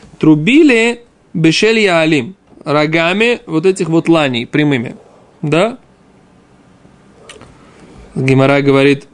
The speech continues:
а зачем тогда Раби Леви говорит, что нужно в Рош ха-Шону и в Йом-Кипур искривлённые рога? Говорит Гемара, «Влема илхата ка Раби Юда».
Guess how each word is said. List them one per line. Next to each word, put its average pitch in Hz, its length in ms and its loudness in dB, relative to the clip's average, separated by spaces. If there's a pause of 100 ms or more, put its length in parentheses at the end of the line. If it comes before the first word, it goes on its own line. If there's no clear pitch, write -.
(160)
а 139 120 -2
зачем 135 360 0
тогда 151 220 0
Раби 143 260 0
Леви 147 260 2
говорит, 139 580 -2 (1000)
что - 220 -2
нужно 151 380 2
в 139 60 2
Рош 143 160 0
ха-Шону 151 560 0 (2000)
и - 160 2
в 131 60 0
Йом-Кипур 151 840 2 (1700)
искривлённые 143 600 2
рога? 151 400 0
Говорит 160 160 0
Гемара, 156 200 0
«Влема 190 420 0
илхата 220 360 -2
ка 202 120 -4
Раби 202 220 -2
Юда». 262 340 -4